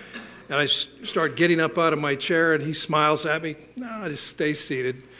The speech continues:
He walks by, and he's wearing Nike runners,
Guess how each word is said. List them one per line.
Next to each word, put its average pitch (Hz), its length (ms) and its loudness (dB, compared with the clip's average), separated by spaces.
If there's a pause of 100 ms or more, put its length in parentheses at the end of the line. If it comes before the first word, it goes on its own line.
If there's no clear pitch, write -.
(360)
He 156 80 -2
walks 196 440 4
by, 165 600 4
and 151 140 0
he's 185 260 2
wearing 147 440 0 (160)
Nike 170 360 -2
runners, 147 540 -2